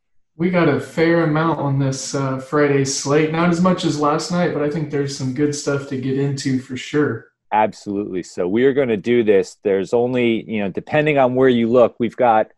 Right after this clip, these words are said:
Speaker 2: a few lines out, but we're gonna try to cobble some things together. Uh, right now, my bookie has only four games out, but if we look elsewhere,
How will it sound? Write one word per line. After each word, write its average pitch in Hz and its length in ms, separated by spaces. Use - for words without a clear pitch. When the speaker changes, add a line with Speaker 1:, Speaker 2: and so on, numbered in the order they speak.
Speaker 2:
a 104 100
few 160 360
lines 151 400
out, 147 300
but 117 120
we're 127 200
gonna 127 320
try 127 300
to 117 100
cobble 131 400
some 113 260
things 127 360
together. 117 640
Uh, 92 380
right 113 200
now, 113 220
my 110 260
bookie 104 460
has 98 480
only 104 220
four 175 340
games 135 340
out, 127 320
but 113 140
if 101 160
we 113 80
look 117 300
elsewhere, 110 640